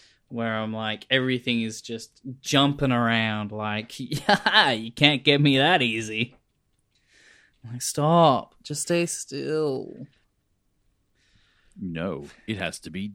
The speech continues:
Speaker 2: difficult.
Speaker 1: Oh, Scyther was like, <laughs> "You can't even hit me,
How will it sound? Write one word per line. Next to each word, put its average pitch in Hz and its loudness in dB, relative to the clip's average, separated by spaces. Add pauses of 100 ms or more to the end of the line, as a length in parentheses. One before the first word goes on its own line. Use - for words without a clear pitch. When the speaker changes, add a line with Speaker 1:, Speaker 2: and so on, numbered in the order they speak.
Speaker 2:
difficult. - -8
Speaker 1:
Oh, 143 2
Scyther 147 0
was 110 -6
like, 120 -6
<laughs> - 2 (760)
"You 190 4
can't 262 8
even 208 4 (240)
hit 220 4
me, 151 2